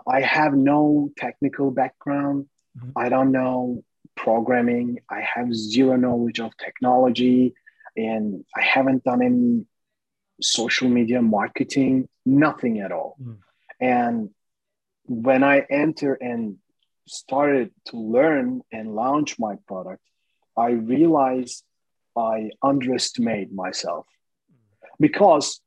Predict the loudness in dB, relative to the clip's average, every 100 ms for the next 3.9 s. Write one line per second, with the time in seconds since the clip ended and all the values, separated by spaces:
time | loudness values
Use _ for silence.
0 | _ 2 4 4 4 2 0 -4 0 2
1 | 2 0 -6 -6 -10 -8 -6 -8 -10 -12
2 | -12 -12 -12 -12 _ _ _ _ _ _
3 | _ _ _ _ -16 -14 -12 -12 -14